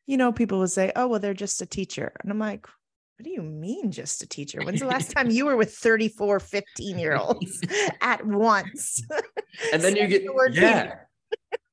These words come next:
Speaker 2: And then you get into, like, even within that, like, the hierarchy of teachers, like, it's
Speaker 1: Uh-huh.
Speaker 2: always the science and math, and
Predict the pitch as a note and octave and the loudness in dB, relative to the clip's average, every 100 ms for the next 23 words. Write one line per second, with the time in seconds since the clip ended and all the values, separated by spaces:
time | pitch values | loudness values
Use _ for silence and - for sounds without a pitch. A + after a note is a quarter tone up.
0 | - D3+ F#3 A3 G#3+ G#3 F#3+ G3 F#3 E3+ | -8 0 2 4 4 2 0 2 4 4
1 | D3 A#2 - - A2+ A#2 A2+ B2+ A#2+ A2+ | 4 2 0 -6 -4 -4 -4 -4 -2 -4
2 | A2 A2 A#2+ A2 F#2+ A2 B2+ F2 - G2 | -2 -6 -6 -10 -6 0 0 0 -4 -4
3 | F#2 D#2 - G#2 G#2 G2+ G2 F#2 F#2+ - | -6 -8 -8 -4 0 2 2 -2 -12 -14
4 | G#2+ F#2+ F2+ A1 - G2+ F#2+ F#2 - _ | -14 -12 -12 -12 -8 -4 -2 -4 -12 _
5 | D#3 D3 D3 C3+ C#3+ D3 E3 B2 B2+ C#3 | -6 -2 -2 -4 -6 -4 -2 2 4 4
6 | C#3 G#2 A#2+ - G#2+ G#2+ G2+ A2 G#2 G2+ | 4 0 -6 -4 -4 -4 -6 -8 -4 0
7 | G2+ G2+ G#2 F#2 | 0 -2 -4 -8